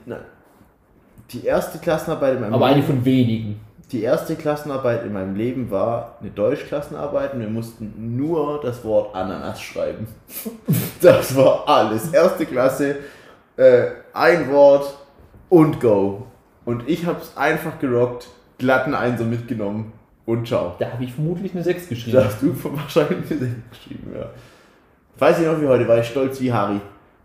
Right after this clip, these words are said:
Speaker 1: Liebe Grüße noch an alle, die damals an mich geglaubt haben. War krass. Das ist, das ist mein, mein, meine Verbindung zu Ananas.
Speaker 2: Ja, ich hab ja das, das Konzept des Diktats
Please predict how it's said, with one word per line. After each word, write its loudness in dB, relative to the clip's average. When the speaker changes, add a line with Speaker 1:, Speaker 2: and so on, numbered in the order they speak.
Speaker 1:
Liebe 2
Grüße -2
noch 2
an 2
alle, 4
die 0
damals 2
an -4
mich -6
geglaubt -2
haben. -2
War 0
krass. -6
Das 4
ist, -14
das 6
ist -6
mein, 0
mein, 0
meine -2
Verbindung -4
zu -6
Ananas. -2
Speaker 2:
Ja, 0
ich -6
hab 2
ja 6
das, 0
das -2
Konzept -2
des -2
Diktats 0